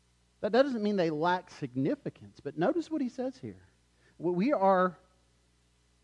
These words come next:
his house if indeed we hold fast our confidence and our boasting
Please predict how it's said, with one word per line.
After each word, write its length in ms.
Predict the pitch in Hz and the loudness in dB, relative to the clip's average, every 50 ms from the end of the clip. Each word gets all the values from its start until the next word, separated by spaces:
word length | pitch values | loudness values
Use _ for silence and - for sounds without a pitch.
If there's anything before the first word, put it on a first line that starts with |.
| _ _ _ _ | _ _ _ _
his 320 | - - 220 247 302 277 - | -2 0 2 2 2 0 -2
house 480 | - 175 190 170 160 160 160 - - - - _ - | -2 0 2 2 4 2 2 0 -4 -10 -12 _ 0
if 220 | 220 269 302 269 - - - _ _ _ _ _ _ | 4 4 4 4 2 -4 -20 _ _ _ _ _ _
indeed 720 | - 208 202 196 190 165 214 226 214 190 135 104 98 110 - _ _ _ _ _ _ _ _ _ _ _ _ _ _ _ _ _ - | 2 4 4 4 4 2 0 0 0 -2 -4 -6 -10 -14 -18 _ _ _ _ _ _ _ _ _ _ _ _ _ _ _ _ _ -4
we 160 | 160 160 156 | -2 0 0
hold 360 | 156 - - 208 208 220 214 208 | 0 4 6 8 8 8 6 4
fast 420 | - 208 196 185 185 180 - - - | 0 2 4 4 4 2 0 -6 -6
our 160 | - 151 147 | -2 -2 -2
confidence 840 | 143 - - 190 185 180 180 - 175 160 160 160 160 - - - - - - | -2 -2 -2 -2 -2 -2 -2 -2 -2 -2 -2 -2 -2 -6 -10 -20 -20 -16 -12
and 120 | 147 139 | -8 -6
our 140 | 131 131 131 | -4 -4 -4
boasting 720 | 127 131 151 156 175 165 - - - 190 165 160 156 156 | -2 2 2 2 2 0 -2 -6 -6 -4 -2 -2 -4 -4